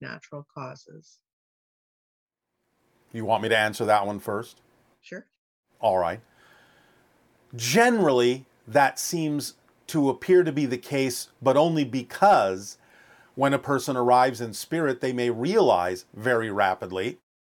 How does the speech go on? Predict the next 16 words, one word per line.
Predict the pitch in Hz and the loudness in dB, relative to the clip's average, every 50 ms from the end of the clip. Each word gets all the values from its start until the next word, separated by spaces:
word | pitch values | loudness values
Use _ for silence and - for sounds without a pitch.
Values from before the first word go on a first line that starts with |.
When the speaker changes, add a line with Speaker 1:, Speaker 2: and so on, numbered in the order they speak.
| _ _ _ _ _ | _ _ _ _ _
Speaker 2:
that | - 120 - | -2 0 2
that | 131 123 - | 2 0 2
wasn't | 117 117 143 139 131 123 117 | 2 0 0 0 0 -6 -6
necessarily | 120 117 - - 113 - - - 147 135 120 113 113 | -6 -6 -6 -8 -10 -6 -4 -4 -2 -2 -2 -2 -4
the | 104 110 98 | -8 -10 -12
choice | - - 127 120 117 110 - | -8 -4 -2 -2 -2 -2 -4
they | - 127 113 113 107 92 - _ _ - | -4 -2 -2 -2 -4 -8 -12 _ _ -10
initially | 127 117 117 135 147 - - 120 113 110 113 | -10 -6 -4 -4 -4 -4 -4 -6 -6 -6 -6
would | 107 107 104 | -6 -6 -6
have | 101 101 101 | -6 -6 -4
made, | 135 160 156 123 95 92 110 - - - - - - - - - | -2 0 0 0 -2 -2 -6 -10 -14 -16 -20 -20 -20 -20 -16 -6
and | - 127 127 120 | -6 -4 0 2
they | 123 123 | 2 2
wish | 120 113 123 143 139 - - - | 2 2 2 0 0 0 -4 -8
to | - 123 | -10 -10
finish | - - - - - 208 233 208 135 98 110 - - - - | -10 -10 -10 -4 -2 0 0 0 0 -2 -2 -6 -8 -10 -10